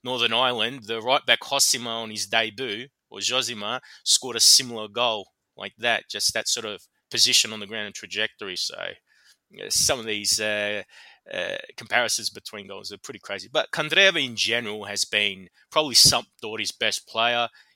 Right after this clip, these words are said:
His work ethic and his skills, they've been on show. So it looks like he's starting a bit of a career resurgence. So I'm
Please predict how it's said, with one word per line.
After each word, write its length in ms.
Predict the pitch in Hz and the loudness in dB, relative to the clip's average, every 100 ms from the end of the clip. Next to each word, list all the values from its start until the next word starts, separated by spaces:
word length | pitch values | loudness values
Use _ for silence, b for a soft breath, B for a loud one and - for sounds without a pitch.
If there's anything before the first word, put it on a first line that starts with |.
| - | -8
His 240 | 110 104 | -2 -2
work 340 | 110 135 139 - | -2 -2 -2 0
ethic 400 | 135 - 135 - | 0 0 -6 -2
and 140 | 110 | 0
his 420 | 107 - - - _ _ _ | 4 6 6 4 _ _ _
skills, 720 | - - - 123 120 117 - - | 6 6 6 -2 -4 -4 -4 0
they've 180 | 107 104 | -2 -2
been 200 | 120 117 | -4 -4
on 180 | 104 | -4
show. 460 | 98 - 120 123 120 | 0 0 0 -4 -4
So 380 | - 113 107 113 B B B | -2 -2 -2 -4 B B B
it 400 | - 98 - 185 | -18 -14 -8 -8
looks 240 | 208 240 - | -6 -2 0
like 160 | 170 | 2
he's 180 | 117 107 | 4 6
starting 320 | - 101 98 | 8 6 2
a 60 | 98 | -2
bit 160 | 104 101 | -2 -2
of 100 | 104 | -2
a 180 | 101 - | -6 -6
career 380 | - 104 139 143 | -8 -6 -4 0
resurgence. 640 | - 104 90 87 87 - | 0 2 0 -2 -6 -4
So 180 | - - | -4 -4
I'm 540 | - 95 104 95 95 | -8 -6 -8 -8 -14